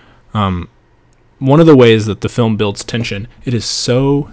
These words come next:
simple. It doesn't do a lot of special effects with, like, oh, like, the cushions in the chair are depressed, like someone sat down,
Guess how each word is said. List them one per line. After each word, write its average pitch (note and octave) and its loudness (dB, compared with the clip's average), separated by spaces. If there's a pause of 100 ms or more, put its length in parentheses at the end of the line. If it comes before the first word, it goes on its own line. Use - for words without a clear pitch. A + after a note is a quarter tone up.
simple. - -6
It B2+ -8
doesn't A#2+ 0
do C3 4
a - 4
lot A#2+ 0
of A2 -2
special - -6
effects A#2 -4
with, - -8
like, G#2 -6 (600)
oh, E3+ 4
like, G2 -2
the G2+ -6
cushions A#2+ -2
in C3 0
the C3+ -2
chair F#3+ 0
are F#3+ 2
depressed, - 0
like - -8
someone A2 -6
sat D#3 -4
down, A#2+ -2